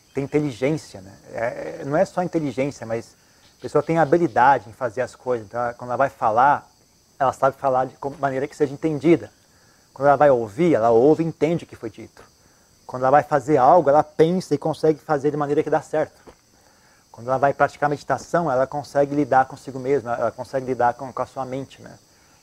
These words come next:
Então, ela tem habilidade, né? Então, isso, habilidade é uma coisa complexa, é uma coisa que tem vários, são várias pequenas qualidades, não, não, e não é um co-, conjunto fixo de qualidades, sabe?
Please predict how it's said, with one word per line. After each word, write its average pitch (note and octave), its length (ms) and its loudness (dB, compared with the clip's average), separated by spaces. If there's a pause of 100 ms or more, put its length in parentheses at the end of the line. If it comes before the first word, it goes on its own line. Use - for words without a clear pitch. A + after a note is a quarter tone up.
(140)
Então, C3+ 100 -4
ela D3 60 2
tem E3 140 -2
habilidade, C3+ 680 2
né? G2+ 120 -18
Então, C#3 260 -12
isso, - 120 -12
habilidade D#3 560 4
é E3+ 40 -6
uma E3 100 0
coisa D#3+ 260 -2
complexa, C#3 600 -4
é G#2+ 40 -12
uma G#2 100 -10
coisa C3+ 220 -4
que - 40 -16
tem C#3 100 -8
vários, C3+ 320 2 (520)
são - 180 -8
várias D3+ 220 6
pequenas E3 380 -4
qualidades, C#3+ 480 2
não, F3 140 -6
não, G3 180 -8
e G3+ 140 -6
não G3 200 -2
é G3+ 60 0
um G#3 160 -2
co-, D3 160 -12
conjunto D#3 360 -6
fixo - 440 -8
de - 80 -20
qualidades, G#2+ 540 -6
sabe? - 200 -20